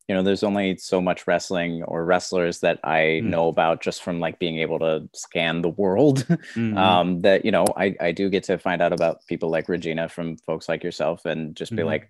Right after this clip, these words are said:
Speaker 1: "Oh, wow, there's this incredible wrestler that's just, like, a legendary
Speaker 2: Mm.
Speaker 1: fixture in their home country that, like, for whatever reason, you know, I haven't had a chance to see it yet, but now I do." And now
Speaker 2: Mm.
Speaker 1: I'm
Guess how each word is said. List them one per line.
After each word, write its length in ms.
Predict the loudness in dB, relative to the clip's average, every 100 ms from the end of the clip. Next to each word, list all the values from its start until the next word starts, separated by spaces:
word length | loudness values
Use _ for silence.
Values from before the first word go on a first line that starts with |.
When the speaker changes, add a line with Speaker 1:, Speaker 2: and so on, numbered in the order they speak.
| 2
Speaker 1:
"Oh, 180 | 4 4
wow, 260 | 4 4 0
there's 200 | -2 0 0
this 220 | -2 -2 _ -4
incredible 880 | -2 -2 -4 0 2 2 2 2 4
wrestler 440 | 4 2 -2 0
that's 220 | -2 -4
just, 220 | -4 -4 0
like, 220 | 0 0
a 80 | -4
legendary 640 | 0 0 0 0 0 0
Speaker 2:
Mm. 40 | 0 -2
Speaker 1:
fixture 420 | -4 -2 0 0
in 160 | 0
their 400 | 0 0 2 0 -2
home 200 | -6 -4
country 420 | -4 -4 -2 -2
that, 200 | -2 0
like, 220 | -2 -2
for 100 | -2
whatever 320 | 2 2 4
reason, 480 | 2 2 2 -2 -2
you 100 | -2
know, 280 | -2 -2 -4
I 200 | -4 0 0
haven't 220 | 0 -2
had 120 | -4
a 60 | -4
chance 280 | -6 -6 -6
to 80 |
see 160 | -2 0
it 100 | 2
yet, 180 | 2 0
but 140 | -2 -6 -20 -18 -4
now 220 | 0 2
I 80 | 2
do." 280 | 4 2 2
And 160 | 0 -8 -20 _
now 180 | -2 4
Speaker 2:
Mm. 60 | 4
Speaker 1:
I'm 240 | 4 0